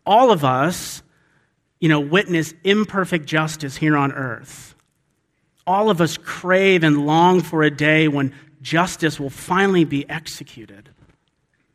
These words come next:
You know, we witness imperfect justice. The bad guy gets away. The bad guy wins. The punishment doesn't fit the crime.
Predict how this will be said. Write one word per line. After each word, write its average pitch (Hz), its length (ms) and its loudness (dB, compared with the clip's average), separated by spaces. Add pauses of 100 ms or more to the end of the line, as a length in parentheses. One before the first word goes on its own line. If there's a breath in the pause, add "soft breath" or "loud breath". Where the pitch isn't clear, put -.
(420)
You 147 60 -2
know, 151 120 2
we 160 160 2
witness 180 440 2
imperfect 180 580 -2
justice. 165 480 -4
The 139 100 -10
bad 147 340 0
guy 147 340 2
gets 143 300 -6
away. 147 300 0
The 123 100 -8
bad 135 280 -2
guy 139 200 0
wins. 139 640 -2
The 131 100 -10
punishment 156 460 -2
doesn't 139 240 -4
fit 139 180 -12
the 120 80 -20
crime. 131 640 -12